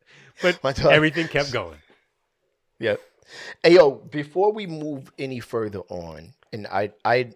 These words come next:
Speaker 2: I wanna say this at the end of the show and in the beginning, but I, I'm, I just want to say this because, um, yo, Mister Suge and Track Life Show, shout out to my man, Mister Suge. Um,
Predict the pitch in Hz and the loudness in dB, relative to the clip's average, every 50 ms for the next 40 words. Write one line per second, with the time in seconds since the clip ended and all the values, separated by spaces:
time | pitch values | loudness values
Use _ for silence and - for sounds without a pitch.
0 | _ _ - 107 110 113 120 120 117 110 - - 113 101 101 98 - - - - | _ _ -6 -6 -4 -4 -4 -4 -4 -6 -6 -6 -6 -8 -8 -10 -12 -14 -14 -12
1 | - 117 117 117 113 110 - - - 104 98 101 98 92 92 87 85 85 92 90 | -10 -10 -10 -10 -10 -10 -10 -8 -8 -8 -8 -8 -10 -12 -14 -16 -18 -20 -20 -18
2 | 101 104 104 101 95 95 90 92 90 90 90 - _ _ _ - 98 95 90 87 | -16 -16 -14 -14 -16 -16 -16 -16 -16 -16 -18 -20 _ _ _ -16 -16 -16 -16 -18
3 | - - 101 101 95 101 101 - - - - 90 95 90 - - - 107 - - | -16 -14 -14 -14 -14 -14 -16 -16 -16 -18 -14 -12 -10 -10 -10 -12 -12 -12 -12 -12
4 | 92 87 85 85 - - - 85 - - 82 78 80 - - - _ _ _ _ | -12 -12 -14 -14 -16 -18 -18 -20 -18 -16 -16 -16 -16 -18 -20 -20 _ _ _ _
5 | _ _ _ _ _ _ _ _ _ _ _ _ _ _ _ _ - 123 131 127 | _ _ _ _ _ _ _ _ _ _ _ _ _ _ _ _ 4 6 8 8
6 | 120 113 107 101 101 - _ _ _ _ _ _ _ _ - 113 123 127 120 113 | 8 6 2 0 -4 -12 _ _ _ _ _ _ _ _ -6 0 2 2 2 2
7 | 107 98 95 - - _ _ _ _ _ _ _ - 123 135 127 - - 131 131 | 0 -2 -4 -8 -12 _ _ _ _ _ _ _ -10 -8 -6 -4 -4 -4 -4 -6
8 | 117 117 113 - 120 107 - 110 104 - - 110 98 95 - 120 104 104 101 - | -6 -6 -4 -2 -2 0 0 -2 -2 0 -2 -2 -2 -2 -2 -2 -2 -4 -4 -6
9 | - - 107 101 98 98 98 95 95 98 95 - - 92 - - 101 95 95 92 | -8 -10 -10 -12 -12 -10 -10 -10 -10 -10 -10 -8 -8 -8 -8 -6 -6 -6 -6 -8
10 | 90 _ - - - 92 | -10 _ -20 -18 -14 -14